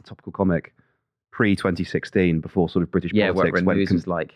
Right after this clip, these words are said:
Speaker 1: completely mental.
Speaker 2: and you could predict it. "Oh, Glastonbury's muddy."
Speaker 1: Yeah.
Speaker 2: Okay,
Speaker 1: Oh,
Speaker 2: great,
Speaker 1: there
Speaker 2: I've
Speaker 1: we
Speaker 2: got
Speaker 1: go.
Speaker 2: ten minutes on
Speaker 1: That's
Speaker 2: that.
Speaker 1: ten minutes. <laughs>
Speaker 2: Yeah.
Speaker 1: But now, you know, Liz Truss tanks the pound and has resigned and is in, like, a battle of souls with a lettuce.
Speaker 2: Yeah.
Speaker 1: And that's Monday morning.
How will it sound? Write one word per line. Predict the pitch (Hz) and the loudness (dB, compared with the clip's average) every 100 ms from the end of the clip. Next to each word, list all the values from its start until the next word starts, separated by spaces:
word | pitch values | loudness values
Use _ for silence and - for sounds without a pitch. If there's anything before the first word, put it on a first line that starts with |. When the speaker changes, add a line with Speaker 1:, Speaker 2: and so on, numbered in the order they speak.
| _ | _
Speaker 1:
completely | - 131 104 - 101 | 0 2 2 2 2
mental. | 95 113 | 2 4
Speaker 2:
and | 113 | 2
you | |
could | - 156 | 0 -2
predict | - 113 - - | 0 0 -2 -2
it. | 90 - | -2 0
"Oh, | 135 | 0
Glastonbury's | 123 139 117 95 85 | 0 -2 0 0 -2
muddy." | 85 82 107 110 | -2 0 -2 2
Speaker 1:
Yeah. | 127 | 2
Speaker 2:
Okay, | 127 190 | 4 4
Speaker 1:
Oh, | 233 214 202 | 4 4 4
Speaker 2:
great, | 151 | 4
Speaker 1:
there | 143 | 2
Speaker 2:
I've | |
Speaker 1:
we | 110 | 2
Speaker 2:
got | 120 | 2
Speaker 1:
go. | |
Speaker 2:
ten | 104 | 2
minutes | 98 87 | 0 0
on | - | 0
Speaker 1:
That's | 95 | 2
Speaker 2:
that. | |
Speaker 1:
ten | 95 123 | 2 4
minutes. | 127 180 - - | 6 4 2 0
<laughs> | - | 2
Speaker 2:
Yeah. | 104 - - - - _ | 2 2 -4 -20 -20 _
Speaker 1:
But | - 139 | 2 4
now, | 147 147 123 107 104 _ _ _ | 4 4 2 0 -2 _ _ _
you | 120 | 2
know, | 107 | 4
Liz | 110 117 | 4 4
Truss | - 113 - | 2 -2 0
tanks | - 110 - | -2 -2 -2
the | 104 | -2
pound | 113 101 98 92 - | 0 2 2 0 0
and | 101 95 | -2 0
has | 92 | 2
resigned | 98 92 104 98 92 90 - _ - | 2 2 2 4 2 0 -6 _ -4
and | 98 98 | 0 2
is | 92 | 2
in, | 98 95 | 2 2
like, | 92 90 - _ _ _ _ _ - | 2 0 -6 _ _ _ _ _ -6
a | 104 | -2
battle | 113 95 110 | -2 0 0
of | 92 | 2
souls | - 107 95 90 | 0 2 2 2
with | 95 | 2
a | |
lettuce. | 95 98 - 90 - - | 2 0 0 -2 -2 -2
Speaker 2:
Yeah. | 95 73 - - | -2 -2 -8 -4
Speaker 1:
And | 104 98 | 0 0
that's | 95 - 101 _ | 0 -4 -6 _
Monday | 98 92 87 | 0 2 4
morning. | 92 90 80 82 | 4 4 2 -2